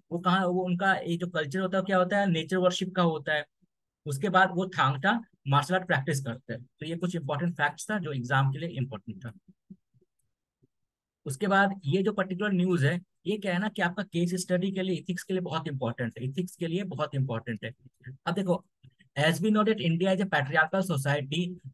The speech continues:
और specially जो religion होते हैं, चाहे कोई भी religion हो जाए, हर religion के अंदर क्या होता है ना कि जो supreme rights होता है या supreme position होता है, वहाँ पे क्या होता है, Men ही होता है, ठीक है। चाहे वो हम Hinduism को ले ले, सारे के सारे पंडित men, चाहे वो हम लोग, अ,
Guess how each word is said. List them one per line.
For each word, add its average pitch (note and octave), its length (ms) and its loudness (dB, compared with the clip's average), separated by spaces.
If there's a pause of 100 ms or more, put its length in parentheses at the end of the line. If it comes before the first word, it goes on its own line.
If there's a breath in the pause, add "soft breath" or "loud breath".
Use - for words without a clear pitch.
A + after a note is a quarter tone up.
और D#3+ 360 0
specially F3+ 640 -2
जो D#3+ 160 4
religion C#3+ 360 4
होते E3 300 0
हैं, F3+ 200 -4 (380)
चाहे F3 120 2
कोई F#3+ 200 2
भी G#3 80 4
religion E3 340 0
हो C3 140 -2
जाए, A#2 180 -4 (340)
हर G3 140 4
religion G3+ 280 0
के G3+ 80 -6
अंदर F#3 140 -4
क्या G3 160 0
होता D#3+ 260 0
है D#3+ 60 -2
ना F#3 120 -4
कि F#3+ 280 -4 (240 loud breath)
जो F3 80 -4
supreme F3+ 460 0
rights F#3 340 2
होता F3+ 220 0
है F3+ 60 2
या F#3 60 0
supreme F3+ 440 -2
position E3 320 -4
होता E3+ 240 -2
है, E3 40 -2
वहाँ D#3+ 120 -2
पे F3 100 -4
क्या F3 160 0
होता E3+ 220 0
है, F3 60 4
Men D3+ 220 -2
ही D#3+ 100 -4
होता C3 280 -2
है, A2+ 80 -2
ठीक - 380 -4
है। E3 320 -6
चाहे D#3 240 0
वो E3+ 80 4
हम E3+ 140 6
Hinduism D#3 460 2
को F3+ 80 0
ले F3+ 120 2
ले, E3+ 160 2
सारे C#3+ 280 -2
के E3 80 -8
सारे E3 200 -2
पंडित D#3+ 420 -4 (320)
men, C#3 400 4 (300)
चाहे D#3+ 160 2
वो D#3+ 120 0
हम E3 140 0
लोग, E3+ 200 4
अ, D3 260 2